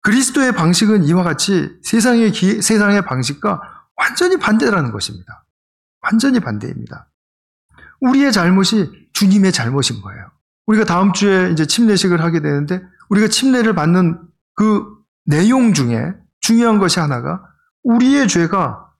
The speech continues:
주님께로 트랜스퍼 된다라는 그런 의미가 있습니다. 우리의 죄는 죽고 주님께로 옮겨져 가요. 그 의미입니다. 그러니 우리가 그리스도의 길을 따라간다고 하면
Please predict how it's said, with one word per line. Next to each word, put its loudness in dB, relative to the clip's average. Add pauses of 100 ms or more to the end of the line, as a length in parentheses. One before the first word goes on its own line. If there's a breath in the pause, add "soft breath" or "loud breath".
(320)
주님께로 2
트랜스퍼 -2
된다라는 0
그런 2
의미가 2
있습니다. -12 (480)
우리의 2
죄는 2
죽고 -6 (100)
주님께로 0
옮겨져 -2
가요. -14 (420)
그 2
의미입니다. 0 (360 soft breath)
그러니 0
우리가 2
그리스도의 0
길을 0
따라간다고 0
하면 -4